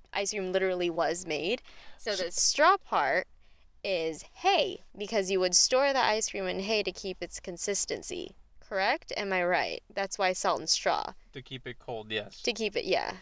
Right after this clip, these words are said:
Speaker 2: S-,
Speaker 1: Mm-hmm.
Speaker 2: so when I was doing my, uh, salt and straw research, I did, I, I looked, so, I looked up the company a bunch of times, and I tried to see if I can get, like, some good questions. Um, salt lowers the freezing point of water. That's why they, uh, used salt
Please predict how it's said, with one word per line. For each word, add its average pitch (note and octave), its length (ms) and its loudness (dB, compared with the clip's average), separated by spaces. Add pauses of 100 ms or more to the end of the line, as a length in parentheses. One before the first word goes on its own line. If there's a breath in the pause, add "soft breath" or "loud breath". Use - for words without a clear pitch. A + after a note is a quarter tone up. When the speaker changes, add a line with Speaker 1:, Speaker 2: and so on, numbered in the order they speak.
(400 soft breath)
Speaker 2:
S-, G#3 140 -10
Speaker 1:
Mm-hmm. - 200 -6 (140)
Speaker 2:
so D3+ 400 10
when C3 300 4
I D3 100 6
was C3+ 220 4
doing A#2+ 320 4
my, G#2+ 300 4
uh, G2 320 0
salt - 200 0
and A2+ 100 -2
straw A2 140 2
research, G#2 520 0
I A2 60 4
did, A2+ 180 2
I, G#2+ 280 4
I A#2 120 6
looked, A#2 560 6
so, A#2+ 280 2
I A#2+ 100 4
looked B2 240 2
up B2 140 0
the A#2 80 0
company G#2+ 460 0
a G2 80 2
bunch G#2 340 4
of G2+ 100 2
times, G2 260 -2
and G#2 80 4
I G#2 100 4
tried B2+ 240 2
to B2 80 4
see - 160 -2
if - 100 -2
I G#2+ 80 2
can G#2 160 -4
get, G#2 160 4
like, G#2+ 200 -2
some A2 120 -8
good A2+ 160 -4
questions. B2 500 2 (840 loud breath)
Um, B2+ 400 2 (100)
salt - 640 4 (160)
lowers B2+ 600 2
the A#2 100 -2
freezing C3+ 440 -2
point A#2 260 2
of G#2 160 0
water. G2+ 560 2
That's B2 200 0
why C3 160 4
they, A#2+ 340 0
uh, A2 400 2
used A2 400 0
salt A2+ 420 2